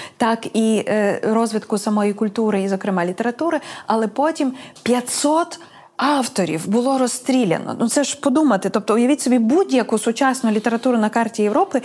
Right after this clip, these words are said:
уявіть, що з неї забрали і, е, фізично знищили п'ятсот авторів. Що з неї залишиться?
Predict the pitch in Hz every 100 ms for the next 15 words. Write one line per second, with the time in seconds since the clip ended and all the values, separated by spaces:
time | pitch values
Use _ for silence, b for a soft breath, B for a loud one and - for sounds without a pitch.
0 | B B 240 262 269 330 - 262 220 269
1 | 311 269 226 247 220 269 226 190 - 233
2 | 220 - 214 202 - 247 233 254 226 196
3 | 220 381 - 262 254 247 240 - 330 -
4 | 269 262 175 170 B B - 294 262 254
5 | 254 226 220 180 - 131 - -